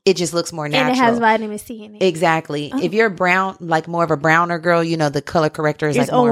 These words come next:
Speaker 1: of an
Speaker 2: orange,
Speaker 1: orange,
Speaker 2: and
Speaker 1: so
Speaker 2: I
Speaker 1: I
Speaker 2: need a color
Speaker 1: wouldn't
Speaker 2: corrector.
Speaker 1: recommend wearing it by itself.
Speaker 2: No, of course
Speaker 1: But
Speaker 2: not.
Speaker 1: if you wanna do, like, a color corrector, try this out. It looks like that. Um, but I've been wearing it as a, like, a nice, refreshing on the go look,
Speaker 2: Mm-hmm.
Speaker 1: um, for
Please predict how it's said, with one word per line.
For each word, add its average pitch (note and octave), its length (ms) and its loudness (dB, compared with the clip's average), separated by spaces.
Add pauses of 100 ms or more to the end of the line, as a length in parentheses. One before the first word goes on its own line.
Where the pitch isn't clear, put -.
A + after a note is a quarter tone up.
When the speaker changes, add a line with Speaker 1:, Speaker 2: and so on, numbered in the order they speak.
Speaker 1:
of A3 80 2
an A3 80 -4
Speaker 2:
orange, E3+ 80 2
Speaker 1:
orange, F3+ 220 2
Speaker 2:
and B3 80 4
Speaker 1:
so B3+ 40 4
Speaker 2:
I C4 100 4
Speaker 1:
I - 40 0
Speaker 2:
need B3 240 0
a G#3 60 -2
color F#3+ 260 -8
Speaker 1:
wouldn't F#3+ 280 2
Speaker 2:
corrector. F3 220 0
Speaker 1:
recommend D#3+ 200 -2
wearing D#3+ 220 0
it C#3+ 80 -4
by C#3+ 140 2
itself. E3 680 0
Speaker 2:
No, A3+ 200 0
of - 120 -10
course - 180 -12
Speaker 1:
But G3 60 6
Speaker 2:
not. F#3 60 6
Speaker 1:
if F#3+ 100 2
you G3+ 100 0
wanna F3 220 2
do, F3 160 2
like, D#3+ 200 2
a D#3+ 60 -8
color F3+ 280 -2
corrector, F#3+ 420 -2 (220)
try E3+ 300 0
this D#3+ 220 -6
out. - 280 -4 (120)
It D#3+ 100 -4
looks D#3 180 -4
like - 200 -8
that. - 260 -12 (420)
Um, D#3 300 4
but E3 160 4
I've F3+ 180 0
been G3 200 0
wearing F3+ 320 0
it F3 160 -2
as E3+ 180 -2
a, E3 60 2
like, D#3+ 220 2
a E3 60 -2
nice, D#3 380 -6
refreshing D#3+ 580 -4
on D#3 220 -4
the D3 80 -4
go D3+ 260 -2
look, G#3 460 -6
Speaker 2:
Mm-hmm. B3+ 500 -2
Speaker 1:
um, D3+ 360 0
for D3+ 300 0